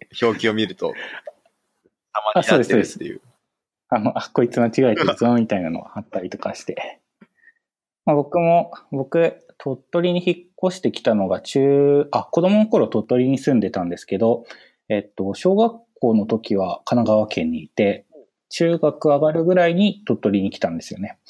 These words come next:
Speaker 2: で、その最初の頃はやっぱこう全然何も分かってなかったんで、鳥特権って書いてましたね。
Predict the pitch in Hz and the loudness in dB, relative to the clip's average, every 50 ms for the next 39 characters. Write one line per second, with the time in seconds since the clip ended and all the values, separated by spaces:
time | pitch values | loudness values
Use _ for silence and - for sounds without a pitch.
0 | - - - - - - _ - 135 127 131 127 - 160 160 170 156 160 - _ | -8 -8 -8 -10 -12 -10 _ 0 2 2 2 0 2 2 2 2 0 -2 -8 _
1 | _ _ _ - - - 160 147 143 - 165 - - - 165 139 117 107 101 104 | _ _ _ -10 -2 0 0 0 2 2 0 0 2 2 2 4 4 4 4 2
2 | 104 101 - 104 - - 107 98 92 110 113 110 107 117 110 107 104 107 107 107 | 2 0 -4 -10 -6 -4 -4 -2 0 0 0 2 2 2 2 2 2 2 2 4
3 | 110 110 107 107 - 120 113 - - 95 90 - 90 - - 92 87 87 90 95 | 4 2 2 2 2 0 -2 -2 -4 -6 -4 -4 -6 -4 -4 -6 -4 -4 -4 -4
4 | 98 98 - - - _ - - 117 104 92 - - 104 90 - - - 92 87 | -2 -4 -4 -6 -10 _ -2 0 0 0 0 0 -2 -2 -2 -4 -8 -8 -8 -8
5 | 82 - - - 107 87 - 87 87 - - - - - 107 - - _ | -8 -10 -4 -4 -4 -4 -4 -8 -10 -10 -12 -10 -10 -8 -10 -10 -12 _